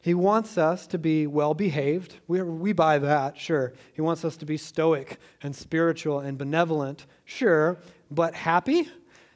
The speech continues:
I think we're less convinced. I read this week that Ignatius of Loyola once defined sin as, and I quote,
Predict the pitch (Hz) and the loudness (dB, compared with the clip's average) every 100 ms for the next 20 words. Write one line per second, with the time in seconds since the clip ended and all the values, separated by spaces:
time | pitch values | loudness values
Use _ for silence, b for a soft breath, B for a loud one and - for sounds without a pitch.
0 | b _ - 160 165 196 165 165 160 156 | b _ -6 -4 -2 -2 -2 0 0 0
1 | 151 - - 143 135 131 139 - - _ | -2 -6 -8 -8 -8 -10 -12 -20 -20 _
2 | _ _ _ _ _ _ _ _ - 151 | _ _ _ _ _ _ _ _ -4 0
3 | 160 156 151 160 147 - 147 143 147 156 | 2 0 -6 -4 -4 -2 -2 -2 -2 -2
4 | 151 151 - 147 143 143 147 156 160 156 | -4 -10 -4 -4 -2 -2 0 2 2 2
5 | 143 B B B B - 156 190 147 156 | 0 B B B B -4 0 0 -2 -8
6 | 165 190 175 165 143 - 220 190 160 160 | -4 0 0 0 -4 -6 2 4 2 0
7 | 165 170 165 170 175 175 165 160 185 180 | 2 4 4 2 0 2 0 0 2 2
8 | 160 | 2